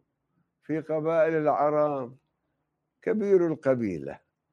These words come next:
سمي العالم الديني شيخاً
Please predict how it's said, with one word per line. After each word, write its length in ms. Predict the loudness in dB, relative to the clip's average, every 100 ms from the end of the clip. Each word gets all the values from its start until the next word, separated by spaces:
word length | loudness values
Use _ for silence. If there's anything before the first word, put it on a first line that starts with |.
| _ _ _ _ _ _ _ _ _
سمي 680 | -2 2 4 6 6 6
العالم 640 | 4 2 2 4 4 4 2
الديني 600 | -2 0 2 2 2 -2
شيخاً 720 | 0 0 0 -2 -4 -4